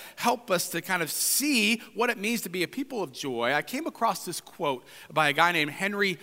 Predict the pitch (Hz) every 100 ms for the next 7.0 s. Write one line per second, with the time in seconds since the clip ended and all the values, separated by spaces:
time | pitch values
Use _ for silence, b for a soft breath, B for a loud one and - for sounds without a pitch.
0 | B - 139 156 131 117 143 156 143 131
1 | 180 170 139 135 127 - 147 135 123 B
2 | B 165 190 226 403 - 403 233 233 202
3 | 160 - 277 - 208 B B - - 151
4 | - 277 339 294 131 104 107 190 - -
5 | _ _ _ _ 147 185 185 - - 202
6 | 277 302 - - 208 123 - - - -